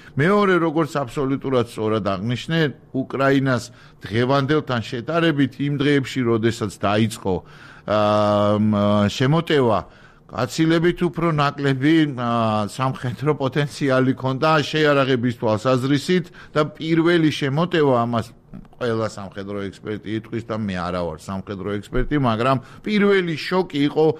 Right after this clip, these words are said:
და ამბობდნენ უკრაინელები თავად, რომ პირველი შოკი იყო პირველი კვირა. როდესაც, აი, ესეთი მასიური ყველა მიმართულებაზე შეტევა, მათ შორის დედაქალაქზეც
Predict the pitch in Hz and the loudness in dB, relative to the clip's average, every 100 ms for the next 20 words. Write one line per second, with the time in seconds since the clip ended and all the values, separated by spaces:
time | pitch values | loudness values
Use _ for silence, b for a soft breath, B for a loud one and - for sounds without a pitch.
0 | B 127 120 127 160 135 104 117 113 127 | B 0 2 2 4 2 2 2 2 0
1 | 117 123 123 123 104 85 85 - 123 123 | 0 0 2 2 2 0 -6 -4 0 2
2 | 127 175 165 170 185 170 139 147 139 123 | 2 -2 -2 0 2 2 0 0 0 0
3 | 143 139 135 127 113 117 117 117 123 107 | -2 0 0 2 4 4 2 0 0 2
4 | 87 - B B B B B 120 127 135 | 0 -4 B B B B B 2 2 0
5 | - 151 139 123 117 120 - 131 - 113 | 0 -2 0 -2 -2 -2 -2 -2 0 0
6 | 104 120 123 - 143 143 147 147 147 131 | 2 0 -2 -6 0 2 4 4 2 0
7 | 110 131 139 120 110 131 139 135 - 147 | -4 0 2 2 0 0 -2 -4 -4 -2
8 | 147 131 143 135 143 - 131 - 143 143 | -2 0 -2 -2 -6 -4 -6 -2 0 2
9 | 139 110 131 147 139 123 95 127 135 139 | 2 0 -2 0 0 0 0 0 -2 -4
10 | 143 147 143 131 151 | -4 -2 0 0 0